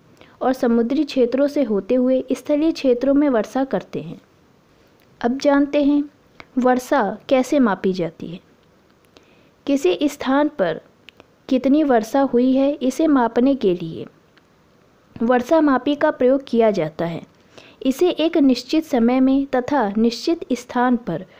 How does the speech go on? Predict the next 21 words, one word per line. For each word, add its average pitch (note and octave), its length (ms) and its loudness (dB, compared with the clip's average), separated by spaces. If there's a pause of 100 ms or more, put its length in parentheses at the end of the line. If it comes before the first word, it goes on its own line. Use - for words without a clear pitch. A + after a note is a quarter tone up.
(240)
वर्षा A#3+ 440 0
के E4 160 -2
पानी C4 460 2
में G3 240 0 (300)
रखकर A3 540 -2 (100)
बरसात C#4+ 500 0
की D#4+ 120 0
मात्रा B3+ 420 2
को D4 180 -2
मापा G#3 340 0
जाता F#3 340 -6
है। - 200 -14 (880)
वर्षा B3+ 420 2
मापी D#4 360 0
कई C4 240 0
तरह C#4 280 0
के C#4+ 120 -6
होते A3+ 420 0
हैं। B3+ 240 0 (400)
वर्षा A#3+ 340 0
अधिकतर A#3+ 640 -2